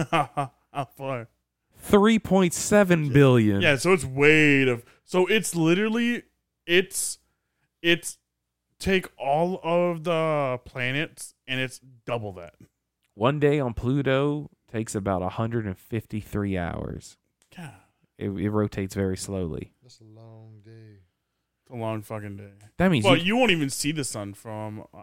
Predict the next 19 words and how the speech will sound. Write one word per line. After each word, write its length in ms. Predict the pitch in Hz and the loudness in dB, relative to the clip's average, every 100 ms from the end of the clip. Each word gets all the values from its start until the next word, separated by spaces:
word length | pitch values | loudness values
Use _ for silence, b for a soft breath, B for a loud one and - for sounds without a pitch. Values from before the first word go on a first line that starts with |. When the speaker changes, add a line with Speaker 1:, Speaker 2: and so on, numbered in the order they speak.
| _ | _
Speaker 1:
I, 120 | 104 - _ | -20 -20 _
I, 380 | 98 113 117 127 | -16 -10 -8 -6
I 100 | 127 | -6
don't 120 | 147 | -4
even, 140 | 151 156 _ - | -4 -6 _ -4
Speaker 2:
It'd 140 | 131 | -2
Speaker 1:
I 20 | |
Speaker 2:
be 60 | 147 | 2
Speaker 1:
don't 60 | 156 | 2
Speaker 2:
like 120 | 131 | 2
Speaker 1:
know 60 | |
Speaker 2:
a 20 | 135 | 2
little 80 | 117 | 2
Speaker 1:
Pluto. 180 | 127 117 | 2 2
Speaker 2:
speck 220 | 113 113 | 2 2
in 60 | |
the 80 | 104 | -6
sky. 240 | - 139 139 | -4 0 2
Speaker 1:
Yeah. 240 | 110 95 | 0 -2